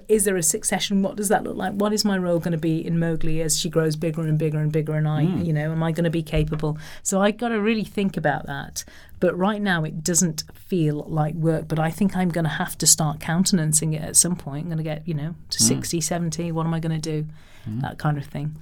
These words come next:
Speaker 1: So it
Speaker 2: Very
Speaker 1: is,
Speaker 2: interesting
Speaker 1: yeah, just
Speaker 2: question
Speaker 1: something
Speaker 2: and
Speaker 1: that I have to
Speaker 2: answer.
Speaker 1: think about. <laughs> Yeah.
Speaker 2: Very good. Thank you very much for sharing that and being, uh, very honest with that. I think there's a lot of founders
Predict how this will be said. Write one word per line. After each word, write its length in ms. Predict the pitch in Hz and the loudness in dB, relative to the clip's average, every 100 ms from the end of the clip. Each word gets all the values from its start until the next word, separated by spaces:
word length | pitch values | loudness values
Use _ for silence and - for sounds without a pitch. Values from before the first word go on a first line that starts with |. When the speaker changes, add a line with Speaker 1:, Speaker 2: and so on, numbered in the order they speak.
| - - - | -16 -18 -6
Speaker 1:
So 440 | - 185 165 170 - | 2 4 4 0 -4
it 120 | 107 | -6
Speaker 2:
Very 180 | 95 147 | -2 2
Speaker 1:
is, 80 | 131 | 2
Speaker 2:
interesting 400 | 113 - 101 - | 0 -2 -2 2
Speaker 1:
yeah, 260 | 190 170 160 156 - | 2 2 0 -4 -8
just 240 | - 214 - | -2 2 4
Speaker 2:
question 180 | 233 | 2
Speaker 1:
something 160 | 208 - | 2 0
Speaker 2:
and 80 | 117 | 0
Speaker 1:
that 60 | |
I 40 | 104 | -2
have 80 | 92 | -4
to 60 | |
Speaker 2:
answer. 220 | 90 - 82 | -4 -4 -4
Speaker 1:
think 120 | 78 | -4
about. 240 | 151 151 | -6 -4
<laughs> 80 | 196 | 0
Yeah. 80 | 202 762 762 622 - - - - - | 0 0 -8 -10 -12 -16 -18 -16 -12
Speaker 2:
Very 260 | 117 127 151 | 0 4 6
good. 220 | 113 101 | 4 -2
Thank 180 | 151 165 | -2 0
you 60 | 156 | 0
very 160 | 156 | 0
much 160 | 151 151 | 0 -2
for 120 | 143 | -4
sharing 340 | - 139 127 | -2 0 0
that 220 | 123 127 - | 0 0 -2
and 160 | 113 | -4
being, 480 | 107 104 104 101 104 | 0 2 2 2 0
uh, 240 | 104 95 98 | 0 0 0
very 240 | 104 107 | 0 2
honest 580 | 107 - 123 120 - - | 0 0 0 0 -2 -6
with 100 | 104 | -6
that. 200 | 101 92 | -6 -6
I 60 | 95 | -6
think 260 | 110 101 | -2 -2
there's 200 | 101 101 | -2 -4
a 40 | 98 | -4
lot 280 | 98 110 127 | 2 4 4
of 100 | - | 2
founders 560 | 87 87 - - - | 0 0 -4 -10 -14